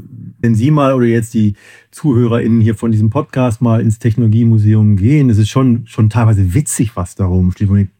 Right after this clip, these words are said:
das haben die Leute echt gemacht, glaube ich nicht. Und das soll nur aufzeigen, wie man halt mit, mit Abstand auf Dinge guckt. Und es ist tatsächlich aberwitzig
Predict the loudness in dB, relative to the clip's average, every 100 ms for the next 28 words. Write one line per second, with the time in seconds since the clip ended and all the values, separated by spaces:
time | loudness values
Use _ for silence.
0 | -12 -10 -2 0 2 0 -2 -8 -10 -10
1 | -14 -12 -12 -12 -14 -16 -12 -14 -16 -20
2 | _ -4 0 0 0 0 0 0 -2 -2
3 | -2 0 0 0 0 0 2 2 0 -2
4 | -6 _ _ -2 -2 -2 -4 -6 -4 -4
5 | -2 -4 -2 0 0 -4 -8 -10 -12 -6
6 | -2 -2 -4 _ _ -8 -4 -4 -4 -4
7 | -2 -2 -2 -4 -6 -4 -2 -2 0 -2
8 | -2 -2 -2 -4 -16